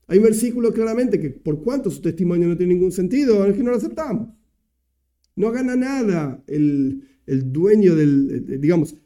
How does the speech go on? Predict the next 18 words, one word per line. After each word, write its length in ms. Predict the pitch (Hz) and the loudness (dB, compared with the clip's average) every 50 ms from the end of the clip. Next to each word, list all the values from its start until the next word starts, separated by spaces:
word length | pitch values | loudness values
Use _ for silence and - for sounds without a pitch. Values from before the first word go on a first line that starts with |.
| _ _ _ | _ _ _
el, 140 | - 135 - - | -12 -12 -10 -8
el 160 | 160 143 131 | -8 -8 -2
contendiente 800 | - 175 185 156 180 160 165 160 185 254 294 269 214 - 185 190 | 0 0 2 2 2 2 2 2 2 2 2 2 2 2 2 2
no 120 | 208 220 | 2 2
gana 200 | 233 254 254 247 | 0 0 0 -2
nada 240 | 254 285 320 311 254 | -2 -2 -2 -2 0
con 80 | 240 233 | 2 2
el 100 | 208 180 | 4 4
testimonio 380 | 190 - 185 170 170 165 165 | 2 2 2 2 2 2 2
de 60 | 160 143 | 0 0
este 140 | 135 151 | -2 -2
tipo, 200 | 139 151 151 151 | 0 0 0 0
porque 140 | 151 175 202 | 0 0 0
no 80 | 208 202 | 0 -2
sirve 200 | 202 226 226 202 | 0 -2 -2 -2
para 160 | 208 208 214 | -2 -2 -2
nada. 460 | 240 269 262 220 165 143 - 123 - - _ _ _ _ _ _ _ _ _ _ _ _ _ _ _ _ _ _ _ _ _ _ _ _ _ _ _ | -2 -2 -2 -2 -2 -4 -4 -8 -12 -18 _ _ _ _ _ _ _ _ _ _ _ _ _ _ _ _ _ _ _ _ _ _ _ _ _ _ _
Entonces, 680 | 143 143 - 127 117 104 - - 208 - - - - | -4 -2 -2 -2 -4 -6 -8 -10 -12 -12 -12 -14 -20